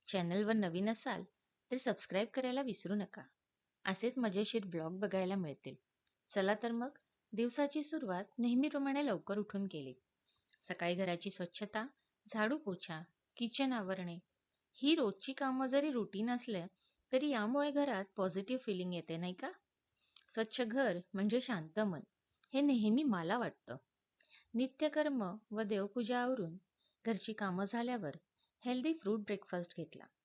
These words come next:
सकाळी हलकं पण न्यूट्रिशियस खाणं खूप गरजेचं असतं.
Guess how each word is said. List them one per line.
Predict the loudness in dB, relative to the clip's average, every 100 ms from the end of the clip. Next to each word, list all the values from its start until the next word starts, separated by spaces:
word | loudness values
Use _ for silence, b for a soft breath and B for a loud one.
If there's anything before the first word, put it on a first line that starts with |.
| _ _ _ -20 _ _
सकाळी | -8 -4 0 0 2
हलकं | 0 0 -2 -6 B B _
पण | 0
न्यूट्रिशियस | 2 2 2 -2 0 0 0 -2
खाणं | -2 -2 -4 -8 _
खूप | 0 2 4
गरजेचं | 2 2 -2 -2 -4
असतं. | -4 -10